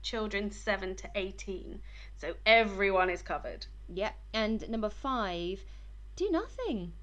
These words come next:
Speaker 2: Understand the importance of rest. It's okay to be quiet in this period and to, like, have a bit of a chill and a bit of a relax and a bit of a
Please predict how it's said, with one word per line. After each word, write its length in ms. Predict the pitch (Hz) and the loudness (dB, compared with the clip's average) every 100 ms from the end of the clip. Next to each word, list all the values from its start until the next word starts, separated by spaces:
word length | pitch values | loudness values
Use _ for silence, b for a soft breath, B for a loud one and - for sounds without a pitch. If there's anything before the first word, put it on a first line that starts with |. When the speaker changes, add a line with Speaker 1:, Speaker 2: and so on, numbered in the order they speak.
| - | -2
Speaker 2:
Understand 420 | 349 392 403 381 | 0 0 2 2
the 60 | 370 | 2
importance 420 | 311 349 359 240 | 2 0 0 -4
of 140 | 202 | -2
rest. 460 | 202 330 349 - - b b - | 0 0 -2 -8 -12 b b -2
It's 120 | - | 2
okay 400 | 349 294 302 339 | 2 4 0 0
to 100 | 302 | -2
be 100 | 214 | -6
quiet 360 | - 233 240 196 | -4 -2 -2 -4
in 100 | 185 | -6
this 100 | 190 | -4
period 480 | 226 220 190 165 | -2 0 0 -2
and 220 | 165 165 160 | -2 -4 -4
to, 260 | 180 170 165 B B | -4 -4 -4 B B
like, 200 | 190 180 - - | -4 -4 -6 -8
have 220 | 185 202 | -4 -2
a 80 | 190 | -2
bit 160 | 202 | -2
of 120 | 190 180 | -2 -4
a 80 | |
chill 360 | 175 220 247 190 | -6 -4 -2 -2
and 100 | 156 | -2
a 60 | 160 | -4
bit 140 | - | -6
of 100 | 165 | -6
a 80 | 165 | -6
relax 480 | 165 175 214 - 190 | -4 -6 -6 -8 -8
and 100 | 170 | -6
a 40 | |
bit 160 | 170 - | -6 -6
of 100 | |
a 140 | 165 | -4